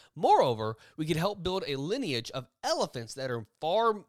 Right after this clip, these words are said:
uh, removed from human-elephant conflict while developing tools to save existing baby elephants.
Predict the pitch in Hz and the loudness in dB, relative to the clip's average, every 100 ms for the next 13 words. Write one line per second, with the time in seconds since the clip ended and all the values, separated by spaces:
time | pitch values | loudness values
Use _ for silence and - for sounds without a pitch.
0 | - 151 131 147 151 156 180 226 165 131 | -6 -2 -2 -2 -4 -2 0 0 0 -2
1 | - 139 131 - 180 190 185 - 151 156 | -6 -6 -6 -10 -10 -4 -4 -2 -2 -2
2 | 147 - - 196 185 110 101 - - - | -4 -10 -10 -8 -8 -8 -10 -14 -16 -12
3 | - 131 131 117 156 185 160 135 - 254 | -2 -2 -2 0 0 0 -2 -8 -10 -6
4 | 185 139 - - 139 147 120 123 113 147 | -4 -4 -6 -6 -4 -4 -8 -10 -4 -4
5 | 160 165 151 135 127 123 127 - 110 101 | -4 -6 -6 -4 -4 -4 -8 -6 -4 -4
6 | - - - | -8 -12 -12